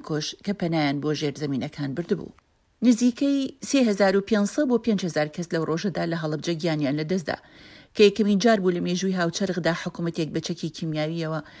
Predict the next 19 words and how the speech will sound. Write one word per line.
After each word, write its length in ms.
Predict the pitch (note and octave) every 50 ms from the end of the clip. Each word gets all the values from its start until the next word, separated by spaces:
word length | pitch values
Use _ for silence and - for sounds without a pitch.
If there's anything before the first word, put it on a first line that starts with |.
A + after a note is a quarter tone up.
| - - - - _ - -
هێرشی 400 | F#3+ F3 E3+ E3+ - - F3+ D#3+ -
کردبێتە 400 | E3 D3+ D#3+ D#3 D#3 D3+ - E3+ -
سەر 120 | - D#3 C#3+ -
خەڵقی 280 | - D3+ - - - - -
خۆی. 200 | - - - - _ _ _ _ _ _ _ _ - - G3+
لە 60 | G#3+ G#3+
ماوەی 260 | A3+ A#3 B3 C#4 C4 -
ساڵێکدا، 400 | - D4 C4+ A#3 G3+ E3 D#3+ E3 E3+ E3
هەڵمەتەکەی 520 | E3+ E3 E3 F3 - F3 - F#3+ F3+ -
ئەنفال 360 | - E3+ E3 - F#3 E3+ E3+ F#3+ F#3+
بووە 160 | F#3 G3 F#3
هۆی 140 | E3 E3 D#3 D#3
گیان 180 | F3 E3 E3 E3
لە 40 | D#3 D3+
دەستدانی 400 | E3 D#3 - F3 E3+ F3+ F3+ E3
نزیکەی 400 | D#3+ D#3 - E3 D#3+ - F3+ E3+ -
سەد 120 | F#3+ F3+ - F3
هەزار 240 | D#3+ C#3+ D#3+ E3 F3 - -
کەس، 160 | E3+ D3